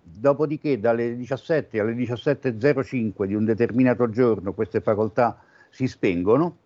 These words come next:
come con un interruttore, per ritornare lucida, presente a se stessa, pianificatrice immediatamente dopo per studiare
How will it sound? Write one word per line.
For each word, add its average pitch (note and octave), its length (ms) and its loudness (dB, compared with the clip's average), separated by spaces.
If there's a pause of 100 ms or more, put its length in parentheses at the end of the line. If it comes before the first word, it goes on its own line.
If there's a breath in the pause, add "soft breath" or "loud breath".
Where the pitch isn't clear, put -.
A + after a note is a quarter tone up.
(100)
come A2 360 -2
con G2+ 180 -4
un G2+ 80 -4
interruttore, G#2+ 680 -2 (240 loud breath)
per E3 160 4
ritornare E3 560 2
lucida, A2 560 0
presente C3+ 500 -4
a B2+ 60 0
se C3 180 -4
stessa, G#2+ 500 -2
pianificatrice C3+ 920 0
immediatamente C3+ 720 2
dopo B2 320 2
per A2 180 -2
studiare G#2+ 680 0